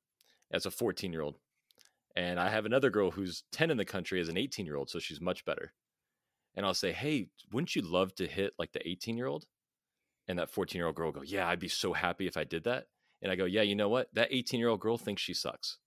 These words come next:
And I asked that eighteen-year-old girl, "Wouldn't you wanna play like a, like a young professional?" And she goes, "Oh, I'd be so happy."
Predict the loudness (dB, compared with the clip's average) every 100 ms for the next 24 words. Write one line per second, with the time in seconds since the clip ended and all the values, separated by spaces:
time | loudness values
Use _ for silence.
0 | _ _ _ _ _ -20 -20 _ _ 4
1 | 6 6 6 4 4 2 2 2 4 4
2 | 4 0 0 -2 0 0 0 -2 -2 0
3 | 0 -2 -6 -8 -10 -6 -2 -2 -4 -6
4 | -4 -4 -6 -8 -8 -8 -6 -2 -2 -2
5 | -4 -2 0 0 -2 -2 -6